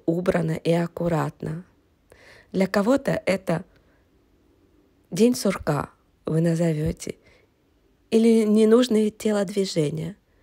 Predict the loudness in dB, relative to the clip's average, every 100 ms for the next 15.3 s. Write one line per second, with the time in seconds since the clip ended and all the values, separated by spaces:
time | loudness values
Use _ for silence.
0 | _ _ _ _ -2 0 2 0 0 0
1 | -2 -2 -6 -6 -4 -2 -2 -2 -4 -6
2 | -8 -10 -12 -8 -4 -4 -2 -4 -2 -4
3 | -6 -10 -10 -8 -12 -20 -20 -20 -18 -18
4 | -20 -20 -20 -20 -20 -20 -6 -2 0 -2
5 | -8 -6 -6 -4 -6 -6 -4 -2 0 0
6 | -2 -6 _ -20 -20 -20 _ _ -12 -4
7 | 0 0 0 0 0 -2 -6 -2 2 2
8 | 0 -8 -10 _ _ _ -20 -2 0 2
9 | 0 0 -4 _ _ _ 2 6 6 6
10 | 4 2 0 0 -6 -4 -2 -2 -2 -2
11 | 0 2 2 -2 -6 -8 -14 _ _ _
12 | _ _ _ _ _ _ _ _ _ _
13 | 0 2 2 -2 -2 0 2 2 2 0
14 | -4 -4 -2 2 2 2 0 -2 -2 -2
15 | -2 -8